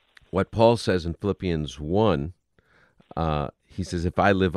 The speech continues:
on in the flesh," the material part, "this means fruitful work for me. And I don't know which one I should choose. I am pressured by both. I have a desire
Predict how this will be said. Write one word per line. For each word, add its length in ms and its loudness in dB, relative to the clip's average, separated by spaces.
on 260 2
in 100 2
the 100 -2
flesh," 440 -4
the 80 -10
material 400 -4
part, 280 -10
"this 240 0
means 560 0
fruitful 600 0
work 280 0
for 120 -12
me. 220 -6
And 140 6
I 120 8
don't 140 8
know 80 8
which 220 2
one 160 2
I 100 2
should 220 -6
choose. 640 -2
I 100 4
am 80 4
pressured 380 2
by 140 4
both. 300 4
I 100 4
have 220 4
a 40 2
desire 800 4